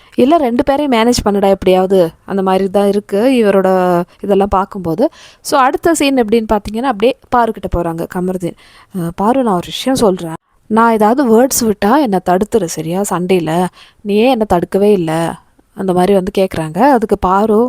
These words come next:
"எந்த சண்டையிலடா?" "அதான் திவ்யா கிட்ட சண்டை போட்ட போது." "ஏய், நான் உன்னை தடுத்தேனடா.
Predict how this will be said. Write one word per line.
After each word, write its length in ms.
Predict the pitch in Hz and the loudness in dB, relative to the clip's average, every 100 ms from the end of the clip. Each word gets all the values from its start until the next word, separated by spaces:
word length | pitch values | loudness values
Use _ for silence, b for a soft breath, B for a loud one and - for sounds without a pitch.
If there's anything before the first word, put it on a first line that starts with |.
| 254 _ - | -4 _ -2
"எந்த 240 | 220 233 | 0 2
சண்டையிலடா?" 500 | 294 214 196 175 170 285 b b b b | 2 2 2 0 0 -2 b b b b
"அதான் 240 | 208 247 202 | -2 0 2
திவ்யா 260 | 214 262 262 | 2 2 0
கிட்ட 180 | 220 | -2
சண்டை 260 | 190 180 185 | -2 -4 -4
போட்ட 220 | 175 160 | -4 -6
போது." 220 | - 160 175 _ | -10 -14 -16 _
"ஏய், 200 | 330 370 | 2 2
நான் 180 | 254 269 | 4 2
உன்னை 180 | 285 262 | 0 0
தடுத்தேனடா. 680 | 233 240 - 370 294 190 | 2 0 2 2 4 2